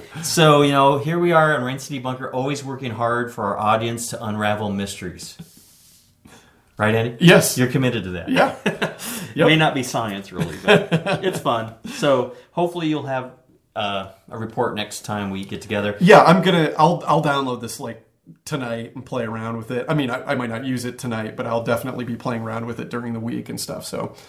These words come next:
Speaker 2: um, and I'll, I'll record what, you know, if anything happens.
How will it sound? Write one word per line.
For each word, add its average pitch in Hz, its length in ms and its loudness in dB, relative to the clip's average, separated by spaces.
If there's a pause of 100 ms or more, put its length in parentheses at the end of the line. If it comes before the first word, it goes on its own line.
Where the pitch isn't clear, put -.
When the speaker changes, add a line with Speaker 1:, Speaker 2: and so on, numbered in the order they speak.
(540)
Speaker 2:
um, 98 380 0 (400)
and 123 100 6
I'll, 135 260 10
I'll 127 160 6
record 147 500 6 (180)
what, - 520 -8
you 143 80 -2
know, 117 140 -2
if 107 120 -8
anything 123 300 -2
happens. 120 440 -2